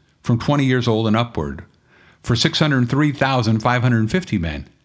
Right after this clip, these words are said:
The hundred talents of silver were for casting the bases of the sanctuary and the bases of the veil, a hundred bases for the hundred talents, a talent a base. And of the one thousand seven hundred seventy-five shekels he made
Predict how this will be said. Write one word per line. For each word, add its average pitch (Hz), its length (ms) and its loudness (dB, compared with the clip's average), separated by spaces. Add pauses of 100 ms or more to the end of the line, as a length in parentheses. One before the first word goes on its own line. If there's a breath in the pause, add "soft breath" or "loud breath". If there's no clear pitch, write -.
(240)
The 139 80 2
hundred 175 300 0
talents 117 440 0
of 101 60 -6
silver 113 360 0
were 110 160 0
for 110 220 -2
casting 135 460 -2
the 117 40 2
bases 127 460 0
of 98 100 0
the 92 100 -4
sanctuary 135 760 -2
and 120 320 0 (320 loud breath)
the 113 100 0
bases 113 400 -2
of 120 140 0
the 127 80 -2
veil, 113 440 -2 (160)
a - 60 -2
hundred 143 320 0
bases 95 400 -4
for - 140 -6
the 107 100 0
hundred 135 380 -4
talents, 107 560 -4 (160)
a - 60 -14
talent 165 420 -2
a 156 40 0
base. 101 420 -2 (1040 soft breath)
And 123 120 -2
of 175 120 -2
the 175 80 2
one 165 180 2
thousand 160 380 0
seven 156 240 0
hundred 147 340 0
seventy-five 135 720 0
shekels 135 440 -2
he 123 100 2
made 110 420 0